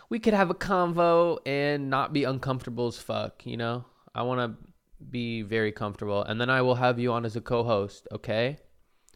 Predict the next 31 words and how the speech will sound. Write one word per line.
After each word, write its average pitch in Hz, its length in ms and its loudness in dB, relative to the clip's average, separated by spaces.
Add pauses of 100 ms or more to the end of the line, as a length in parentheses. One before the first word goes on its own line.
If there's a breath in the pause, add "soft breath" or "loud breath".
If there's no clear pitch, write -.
(720 soft breath)
I 120 100 2
have 120 280 2
a 107 60 -4
couple 123 340 -4
people 117 280 -4
that 110 160 2
wanna 107 200 -2
be 117 220 2
on, 101 420 0
and 101 240 -6
I 104 180 0
got 110 180 0
a 107 40 0
couple 113 340 -4
people 113 280 -4
I 107 80 2
wanna 104 200 0
bring 113 280 4
on. 95 320 -6 (180)
So, 98 440 0 (360 soft breath)
Mike 127 280 6
coming 143 320 0
soon. 110 480 -2
I 107 80 0
swear 123 420 4
to 127 80 4
God, 110 320 4
Mike 110 240 0
is - 180 -6
coming 123 580 -4
soon. 104 520 -8